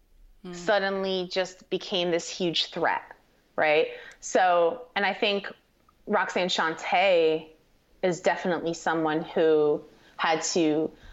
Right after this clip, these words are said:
Speaker 2: really endure that as well, because, you know, she, when she hit radio, and it opened an entirely different,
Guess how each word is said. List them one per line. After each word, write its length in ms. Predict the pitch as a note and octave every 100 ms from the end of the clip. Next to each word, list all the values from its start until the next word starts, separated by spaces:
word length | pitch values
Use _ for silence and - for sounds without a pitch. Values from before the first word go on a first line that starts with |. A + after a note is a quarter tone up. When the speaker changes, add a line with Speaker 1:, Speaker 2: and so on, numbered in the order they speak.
| - -
Speaker 2:
really 320 | F3 E3 D#3
endure 400 | D#3 D#3 E3 D#3+
that 340 | D#3+ D3 - -
as 220 | D3 D#3
well, 400 | D#3 E3 D3+ D3
because, 580 | D#3 - D3+ C#3+ C#3+ -
you 120 | D#3+
know, 120 | D3
she, 580 | D3 - F#3 D#3+ D3+ C#3+
when 160 | D#3 D3
she 160 | -
hit 260 | F3 F3 E3
radio, 640 | D#3+ E3+ F3 C#3 A#2+ D3+ - - - - - _ _ -
and 160 | E3
it 120 | D#3 D#3
opened 340 | E3 E3 D#3+
an 140 | D3+
entirely 720 | D3+ D3+ - D3 D3+ D#3 D#3
different, 600 | C#3+ D#3+ D3+ D#3+ D3 C#3